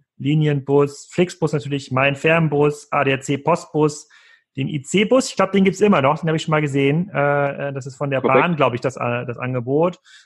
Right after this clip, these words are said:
Speaker 1: Dann sind dann, äh, äh, Flixbus und Mein Fernbus, äh, äh, zusammengegangen, richtig? Äh, laut der, äh, laut der
Speaker 2: Korrekt.
Speaker 1: Abbildung. Äh, wann ging's hier weiter? Flixbus, Postbus und M-, Megabus, äh, sind dann,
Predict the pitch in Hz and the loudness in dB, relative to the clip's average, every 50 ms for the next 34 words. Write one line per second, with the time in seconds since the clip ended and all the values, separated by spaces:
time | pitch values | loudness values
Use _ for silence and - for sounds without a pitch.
0 | _ _ - 143 147 156 147 135 147 147 147 139 143 139 139 139 135 131 131 127 | _ _ -2 0 0 0 0 0 0 0 0 2 2 2 2 0 0 0 0 0
1 | 127 123 123 123 131 - 135 135 127 - - 185 196 - - - 190 190 - - | 0 0 0 -2 -2 -4 -6 -6 -6 -4 -4 -4 -4 -4 -6 -6 -6 -6 -4 -4
2 | 147 131 127 143 147 160 170 165 - 180 180 196 214 202 226 240 254 240 - - | -4 -2 0 0 2 2 0 0 0 0 0 2 2 2 2 2 2 0 -4 -12
3 | - - - 190 196 202 196 196 202 202 202 202 202 196 196 - - - 90 92 | -16 -8 -4 -2 0 0 0 0 2 2 2 2 2 0 0 -2 -4 -4 -4 -4
4 | 92 95 185 - - 165 151 165 165 190 226 254 254 240 190 196 175 - 170 185 | -2 -4 -4 -6 -8 -4 0 0 2 2 2 0 -2 -4 -6 -4 -2 0 0 0
5 | 214 254 262 233 180 202 - - 262 285 277 - - - - 165 175 175 175 175 | 0 -2 -2 -2 -4 -4 -4 -6 -6 -8 -8 -8 -14 -14 -8 -6 -4 -4 -2 -2
6 | 175 175 175 175 175 170 175 175 - 143 156 175 - 156 - - - 156 151 208 | -2 -2 -2 -2 -4 -4 -6 -4 -2 -2 0 0 0 -2 -2 -2 -2 0 2 2
7 | 220 - 180 160 165 175 - 156 135 127 131 147 185 240 269 - _ - - - | 2 2 2 2 0 2 2 2 2 4 4 2 0 0 -4 -10 _ -20 -20 -20
8 | - _ _ _ - 143 147 147 147 143 - 143 147 160 151 160 165 170 - - | -20 _ _ _ -2 0 0 0 0 -2 -2 -4 -4 -4 -4 -6 -6 -6 -6 -6
9 | 143 127 131 143 175 - 175 170 - 165 180 - - - - 180 170 - _ - | -4 0 0 0 0 -2 -6 -8 -8 -10 -10 -10 -10 -10 -8 -8 -8 -10 _ -4
10 | 175 175 170 - - 170 165 170 165 - - - - 143 139 143 143 135 - - | -4 -4 -4 -6 -8 -6 -6 -6 -6 -8 -12 -8 -4 -4 -4 -2 -4 -8 -10 -16
11 | _ _ _ _ _ _ _ _ - 139 202 - _ - 147 180 196 214 214 208 | _ _ _ _ _ _ _ _ -14 -14 -14 -10 _ -2 -2 0 2 2 0 2
12 | 170 208 220 240 - - - - - _ - 180 185 190 190 190 190 190 190 190 | 2 2 0 0 -2 -8 -14 -16 -16 _ -4 -2 0 2 2 2 2 2 0 0
13 | 185 175 180 175 170 175 170 180 175 180 185 | 0 -2 -4 -4 -2 0 0 0 0 -2 -4